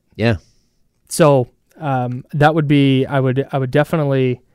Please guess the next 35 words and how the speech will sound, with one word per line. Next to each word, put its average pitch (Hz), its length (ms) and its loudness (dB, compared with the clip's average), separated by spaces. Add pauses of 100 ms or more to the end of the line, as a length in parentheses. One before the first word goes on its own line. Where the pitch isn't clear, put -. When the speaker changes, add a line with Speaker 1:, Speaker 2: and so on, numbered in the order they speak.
(580)
Speaker 2:
I 156 80 -2
would 147 140 0
prefer 220 300 2
that 147 220 0
type 156 200 0
of 143 140 -2
game 147 320 2
to 120 560 4 (580)
a 117 580 2 (540)
blowout 123 580 2
by 113 200 -4
either 104 140 -10
club. - 260 -14 (280)
Definitely 247 220 0
Speaker 1:
All 247 60 2
right. 175 80 0
Speaker 2:
just 151 140 -4
want 120 140 -10
it - 60 -20
to - 60 -20
be 143 100 -18
close. - 400 -20 (260)
Speaker 1:
Yeah. 202 340 2 (360)
Speaker 2:
Yeah. 143 120 -10 (360)
All 147 60 -4
right. 151 120 -12 (260)
Who 180 100 0
else 175 140 2
we 160 60 -4
got? 147 180 -10
Oh, 202 120 2
they 170 140 2
hung 220 220 2
up. 254 260 0 (280)
Speaker 1:
Oh. 151 380 2